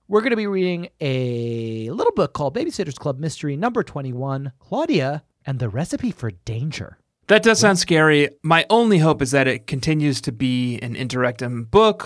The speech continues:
Speaker 2: where we don't
Speaker 1: And
Speaker 2: have
Speaker 1: it
Speaker 2: to
Speaker 1: is.
Speaker 2: deal with or think about Stacy in any way.
Speaker 1: Interregnum, and I do hope, uh, that they don't give us the recipe for danger, because that could be dangerous. And if, if they do
Speaker 2: Oh, 'cause it's so tempting that it's like,
Speaker 1: Well,
Speaker 2: it's
Speaker 1: we won't say it.
Speaker 2: Faustian. It's like, well,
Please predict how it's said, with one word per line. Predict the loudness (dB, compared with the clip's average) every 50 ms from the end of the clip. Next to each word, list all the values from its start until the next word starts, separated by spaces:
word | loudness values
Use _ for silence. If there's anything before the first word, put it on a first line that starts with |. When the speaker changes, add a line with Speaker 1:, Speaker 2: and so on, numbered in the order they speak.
| -8 -4
Speaker 2:
where | -2 0 2 2 2 0 0 -2 -4 -6
we | -6 -4
don't | -2 -2 -2 0
Speaker 1:
And | 0 -2
Speaker 2:
have | -2 -2
Speaker 1:
it |
Speaker 2:
to | -4 -6 -6
Speaker 1:
is. | -4
Speaker 2:
deal | -4 -4 -4 -4
with | -6 -6 -6 -8 -8 -10
or | -10 -12 -10
think | -10 -10 -10 -10 -10
about | -10 -10 -10 -10 -8
Stacy | -10 -10 -8 -6 -6 -6 -8 -8 -10 -12 -10 -12
in | -12 -12 -12
any | -12 -14 -14 -14
way. | -14 -14 -14 -16 -16 -18 -20 _ _ _
Speaker 1:
Interregnum, | -14 -12 -12 -10 -8 -6 -4 -4 -2 -2 -4 -6 -6 -6 -8 -8
and | -8 -6 -6 -6
I | -6 -8 -6
do | -2 0 0 2
hope, | 2 2 0 -2 -4 -10 _ _ _ _ _ _ _ -10
uh, | -6 -4 -4 -4
that | -4 -6 -8 -6
they | -6 -6
don't | -6 -8 -8 -10 -14 -6
give | -2 0 0 0 0
us | -4 -6 -6 -10
the | -10 -10 -8
recipe | -8 -8 -8 -8 -10 -14 -18 -20 -20
for | -20 -20
danger, | -14 -10 -8 -8 -8 -8 -10 -14 -18 -20 _ _ _ _ _ _ _ _ _
because | -14 -10 -8 -8
that | -8 -8
could | -8 -10
be | -12 -10
dangerous. | -8 -8 -8 -10 -12 -14 -16 -12 -8
And | -6 -4
if, | -4 -4 -4 -8 _ _ _ _ _ _ _
if | -4 2
they | 4 6
do | 6
Speaker 2:
Oh, | 8 8 6 6 6 4 4
'cause | 2 0 0
it's | 0 0 0
so | 2 4 4 6 4 4 2
tempting | 0 -2 -2 0 -2 -2 -4 -6 -8 -8 -8 -8 -6
that | -6 -6 -6 -6
it's | -8 -10 -8 -6
like, | -4 -4 -4 -6 -8 -12 -20 -20 _ _ _ _ _ -2
Speaker 1:
Well, | 0 2
Speaker 2:
it's | 4
Speaker 1:
we | 4 4
won't | 6 6 6
say | 6 6
it. | 4 2 0 -2 -4 -8 -8 -8
Speaker 2:
Faustian. | -10 -10 -10
It's | -10 -8 -6
like, | -4 -4 -6 -4
well, | -4 -2 -2 -2 -2 -4 -8 -10